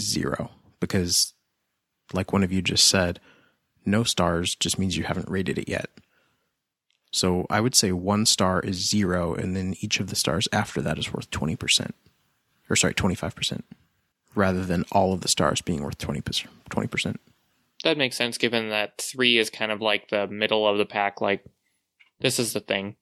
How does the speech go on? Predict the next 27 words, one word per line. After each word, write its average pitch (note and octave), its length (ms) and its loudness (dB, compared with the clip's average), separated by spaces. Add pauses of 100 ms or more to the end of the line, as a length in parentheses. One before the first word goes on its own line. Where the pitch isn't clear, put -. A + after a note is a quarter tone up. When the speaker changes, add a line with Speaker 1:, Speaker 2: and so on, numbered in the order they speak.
Speaker 2:
<laughs> - 540 -4 (400)
Speaker 1:
Well, A2+ 420 2
well, A#2+ 180 2
one B2+ 220 2
is F2+ 140 0
the F#2 100 0
bottom. G2 520 2
The G2+ 60 -2
problem G#2+ 320 2
Speaker 2:
Yeah. F#2+ 60 0
Speaker 1:
is F2+ 140 -2
that F#2 200 -2 (1000)
the F#2+ 80 -2
counting F#2+ 380 0
starts - 320 0
at - 80 -4
one, E2 280 -2
not D#2+ 160 -2
at - 100 -6
zero. F#2 400 -2 (1000)
So F#2 300 4
if - 140 -2
it's - 120 -2
percentages, F#2+ 800 0
one G2+ 180 4
is F#2 160 0
zero, F#2 460 0